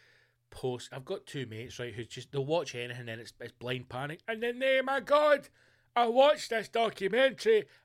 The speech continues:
and the fucking Mayans are right. We're all gonna die in a fire." Everything, everything that they watch, they take as truth.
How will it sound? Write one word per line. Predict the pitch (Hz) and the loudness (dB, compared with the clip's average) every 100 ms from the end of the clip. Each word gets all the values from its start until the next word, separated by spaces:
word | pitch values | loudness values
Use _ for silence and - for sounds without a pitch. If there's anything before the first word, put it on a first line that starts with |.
| - | -4
and | 185 190 | -4 -4
the | 165 | -2
fucking | 240 233 - 208 | 0 0 2 0
Mayans | 208 240 269 269 262 233 | 2 2 2 2 -2 0
are | 262 | 0
right. | 254 285 294 320 | 2 4 4 0
We're | 262 285 | -6 0
all | 302 302 | 2 2
gonna | 277 262 262 | 2 -2 -2
die | 262 277 269 | 0 2 2
in | 262 | 2
a | |
fire." | - 233 247 254 _ - _ | -2 -2 -2 -4 _ -20 _
Everything, | 160 151 156 156 143 131 - _ _ _ _ _ _ _ | -4 -2 -4 -6 -6 -8 -12 _ _ _ _ _ _ _
everything | 160 165 170 | -4 -2 -2
that | 160 131 | -6 -8
they | 131 | -8
watch, | 127 127 151 - - - - _ _ _ _ _ _ _ _ _ _ | -4 -2 -2 -6 -10 -10 -14 _ _ _ _ _ _ _ _ _ _
they | 123 127 | -8 -6
take | 151 139 131 | -4 -4 -6
as | - | -8
truth. | - 135 - _ | -4 -4 -6 _